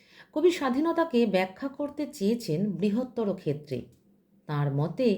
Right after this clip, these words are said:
স্বাধীনতার অর্থ স্ব এর অধীনতা, অর্থাৎ মনের মুক্তি। কাজেই স্বাধীনতা শুধুমাত্র বিদেশি শাসন থেকে মুক্তি নয়, কুসংস্কারের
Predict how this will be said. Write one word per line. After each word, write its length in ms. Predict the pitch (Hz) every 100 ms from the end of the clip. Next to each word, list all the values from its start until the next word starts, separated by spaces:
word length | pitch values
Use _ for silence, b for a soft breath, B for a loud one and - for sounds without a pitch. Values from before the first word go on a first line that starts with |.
| - B B B -
স্বাধীনতার 680 | 190 160 175 165 165 147 143 -
অর্থ 320 | 151 156 - 269 370 B B B -
স্ব 160 | - 226 240 262
এর 240 | 180 196 247 -
অধীনতা, 560 | 147 151 151 143 131 123 - _ _
অর্থাৎ 420 | 147 147 151 254 - b b b 175
মনের 420 | 175 202 233 269
মুক্তি। 440 | 180 135 - - 120 - _ _ _ _ _ _ -
কাজেই 460 | 202 247 294 156 185 - b b
স্বাধীনতা 580 | - 226 226 294 320 330
শুধুমাত্র 640 | 320 254 269 311 311 - 170 170 - -
বিদেশি 560 | 151 202 220 269 294 311
শাসন 400 | - 175 - 175 175
থেকে 220 | 180 302
মুক্তি 440 | 254 156 147 - 214
নয়, 340 | 160 139 123 113 - _ _ _ -
কুসংস্কারের 840 | 180 175 160 151 - - 151 147